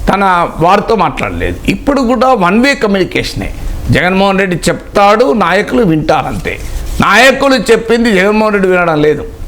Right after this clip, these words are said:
నిజంగా జగన్మోహన్ రెడ్డి బాగుపడాలి అంటే ఆయన అందరినీ పిలిచి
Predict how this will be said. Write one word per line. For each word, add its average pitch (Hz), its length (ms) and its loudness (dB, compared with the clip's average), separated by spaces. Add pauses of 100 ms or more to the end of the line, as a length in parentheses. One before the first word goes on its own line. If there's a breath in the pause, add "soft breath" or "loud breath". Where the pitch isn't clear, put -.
(140)
నిజంగా 190 380 2
జగన్మోహన్ 196 520 2
రెడ్డి 185 180 0
బాగుపడాలి 165 680 2
అంటే 113 560 -2 (760)
ఆయన 180 280 2
అందరినీ 185 520 2
పిలిచి 135 600 -2